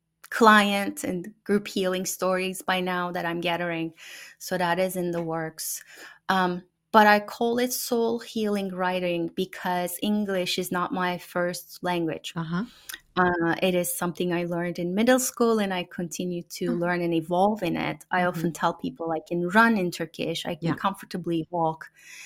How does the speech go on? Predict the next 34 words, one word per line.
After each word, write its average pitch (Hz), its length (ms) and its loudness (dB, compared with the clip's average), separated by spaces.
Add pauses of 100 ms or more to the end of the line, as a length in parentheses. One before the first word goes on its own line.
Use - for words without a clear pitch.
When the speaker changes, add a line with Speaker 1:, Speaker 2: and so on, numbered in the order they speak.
(260)
Speaker 2:
In 180 120 4
Speaker 1:
in - 80 4
Speaker 2:
Eng-, 170 120 6
Speaker 1:
English. - 580 -2
Speaker 2:
good. 139 220 -6 (460)
Speaker 1:
And 196 380 6
so 226 440 6
my 220 220 6
writing 220 560 6
doesn't 208 320 2
have 190 260 0
the 185 100 -2
purpose 233 560 0
of - 240 -8
being, 175 340 -2 (120)
uh, 175 240 0
prose 180 580 2
perfect, 202 840 0 (520)
but 202 180 8
it 196 220 0
does 214 300 4
have 180 420 0
the 170 100 -4
purpose 208 840 -4
of, 175 500 -2
um, 160 360 -6 (580)
bringing 202 600 6
something 175 500 -2
through, 160 420 -4
Speaker 2:
Ah, 151 60 -6
Speaker 1:
bringing 180 200 -2
Speaker 2:
there 156 180 4
are 143 140 -2
editors. 147 720 -2